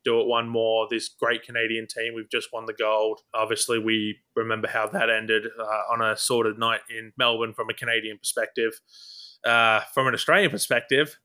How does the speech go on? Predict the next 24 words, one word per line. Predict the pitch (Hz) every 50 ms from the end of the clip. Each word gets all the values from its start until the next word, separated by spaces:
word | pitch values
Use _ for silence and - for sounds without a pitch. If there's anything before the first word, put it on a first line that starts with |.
| -
i-, | 123 123 120 117 113 127 135
it | 131 117
was | 120 117 107 - - _ _
pure | - - 143 135 123 120 117 117 117 -
joy | - 127 120 120 120 117 117
and | 113 110 107 104 113 -
jubilation. | - 135 120 107 117 107 104 113 117 110 - 131 120 120
And, | 120 117 113 113 110 110 107 117
uh, | 120 113 113 113 113 110 107 - _ _ _ _ _ _ _ -
yeah, | 135 135 131 123 117 113
to, | - - 139 131 127 123 123 110 - - _ _ -
to | - 147
have | 143 143 143 139
seen | - - 160 160 170 175 180 175 165 143 139 -
Christine | - 165 147 139 - 147 135 131
Sinclair | 117 - 135 127 117 - 131 123 123 120 117
play | - - - 131 127 127 123 123
in | 123 - 120 123 117
Australia, | 117 - - - 123 120 120 120 120 117 113 113 110 - - _ _ - -
um, | 117 117 117 117 113 110 107 104 - _ _ _ - 131
on | 131 127 123
a | 120 120 117
semi-regular, | - - 143 127 127 123 120 120 120 113 117 113 113 113 110 -
uh, | 127 120 120